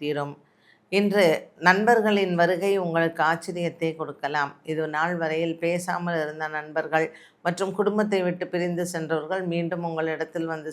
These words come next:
சேர்வது உங்களுக்கு மன அமைதியும் சந்தோஷத்தையும் கொடுக்கும். கும்பராசி நேயர்களுக்கு இன்று பணத்தட்டுப்பாடு இல்லை. கொடுக்கல் வாங்கல் போன்ற விவகாரங்களில் இன்று உங்களுக்கு மன அமைதியும் ஆறுதலும் கிடைக்கும்.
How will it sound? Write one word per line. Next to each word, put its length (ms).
சேர்வது 440
உங்களுக்கு 440
மன 240
அமைதியும் 580
சந்தோஷத்தையும் 720
கொடுக்கும். 400
கும்பராசி 540
நேயர்களுக்கு 600
இன்று 240
பணத்தட்டுப்பாடு 880
இல்லை. 200
கொடுக்கல் 460
வாங்கல் 420
போன்ற 220
விவகாரங்களில் 840
இன்று 280
உங்களுக்கு 460
மன 300
அமைதியும் 520
ஆறுதலும் 520
கிடைக்கும். 420